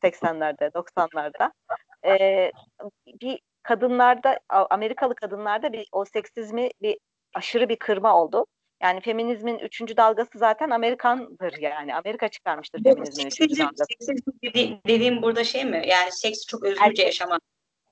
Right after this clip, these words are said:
Speaker 1: Hayır. Seksizm
Speaker 2: Ha, o değil.
Speaker 1: şey, erkek kadın. Yani
Speaker 2: Ne,
Speaker 1: kadınlar iki
Speaker 2: şey, erkek kadın ayrımcılığı. Okey, tamam. Evet.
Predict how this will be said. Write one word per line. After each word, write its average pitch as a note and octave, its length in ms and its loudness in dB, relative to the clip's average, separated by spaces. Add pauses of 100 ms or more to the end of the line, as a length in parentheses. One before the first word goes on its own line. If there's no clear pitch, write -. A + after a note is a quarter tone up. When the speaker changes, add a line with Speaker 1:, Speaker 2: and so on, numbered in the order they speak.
(120)
Speaker 1:
Hayır. C#4+ 580 4 (180)
Seksizm - 220 -6
Speaker 2:
Ha, G3+ 100 4
o - 40 -4
değil. A3+ 220 -6
Speaker 1:
şey, C4+ 260 -4 (420)
erkek - 260 -10
kadın. A#3 320 -4 (360)
Yani F3 360 -2
Speaker 2:
Ne, - 120 -8
Speaker 1:
kadınlar G#3 360 -2
iki - 200 -12
Speaker 2:
şey, C#5 160 0
erkek - 360 -8
kadın B3 200 -6
ayrımcılığı. G3+ 640 -4
Okey, E3 180 -12
tamam. E3+ 320 -10
Evet. D#3+ 160 -18